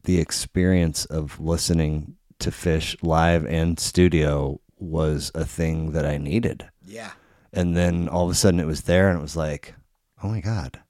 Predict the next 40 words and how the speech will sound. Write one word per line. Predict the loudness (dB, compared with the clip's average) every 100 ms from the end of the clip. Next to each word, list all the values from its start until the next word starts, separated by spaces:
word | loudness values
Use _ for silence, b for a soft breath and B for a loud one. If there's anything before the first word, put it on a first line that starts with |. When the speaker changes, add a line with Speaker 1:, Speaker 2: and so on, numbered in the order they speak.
| _
Speaker 2:
Yeah. | -20 -18 -20 _ _ -2
Speaker 1:
I | 2 4 4 0 -2 -10 _ _ _ _
feel | -2 0 2 0 -4 -18 _
wholer | -8 -2 0 0 0 -2 -8 -16 _
Speaker 2:
Right. | -12 -8 -8 -10 _ _
Speaker 1:
than | -2 0
Speaker 2:
Right. | 2 2 0 -2 -10 -8
Speaker 1:
I |
ever | -2 0 2
have. | 4 4 4 2
But, | 2
I | 4
mean, | 6 4
y-, | 2 0 -2 -8 -12 2
L | 4
S | 4 4
D | 6 6
and | 8
mushroom, | 4 4 4 6
no, | 6
n-, | 6 2 2 -2 2
no | 2
disrespect | 2 0 -2 6 6 8
to | 10
them. | 12 12 10
Speaker 2:
Right. | 10
Speaker 1:
They, | 10 10
they | 8 10 10
did | 12 10
their | 10 10 10
Speaker 2:
But | 6
mu-, | 4 4 4 B -18 -12
Speaker 1:
he- |
Speaker 2:
music | -8 -8 -10 -12
is | -12 -10
so | -10
much | -12 -14
deeper | -14 -12 -10 -12
than | -14 -20
that. | -20